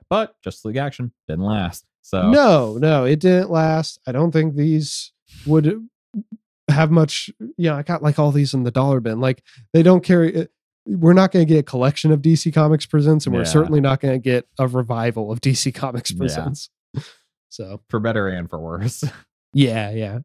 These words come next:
Speaker 2: 'Cause, like, uh, you know, this is a fun novelty, but I think we're both at the point where it's like, eh, maybe we're
Speaker 1: Novelty's
Speaker 2: done.
Speaker 1: worn off.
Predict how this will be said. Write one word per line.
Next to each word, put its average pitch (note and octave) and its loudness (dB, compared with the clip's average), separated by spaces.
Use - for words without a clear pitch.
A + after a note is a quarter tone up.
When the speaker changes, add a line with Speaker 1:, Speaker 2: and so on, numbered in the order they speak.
Speaker 2:
'Cause, C4+ 2
like, B3 4
uh, G3+ 0
you F#3 6
know, D3 2
this E3+ 4
is E3+ 0
a D#3 4
fun D#3 2
novelty, C#3 -2
but C#3+ 4
I C3+ 4
think C#3 0
we're C3+ 2
both B2 0
at A#2 -2
the A2 -8
point A#2+ -4
where A#2+ 0
it's A2 -6
like, A2 -4
eh, A#2 -6
maybe D#3 2
we're C3 4
Speaker 1:
Novelty's A2+ 0
Speaker 2:
done. G#2 -6
Speaker 1:
worn F#2 -4
off. D2+ -12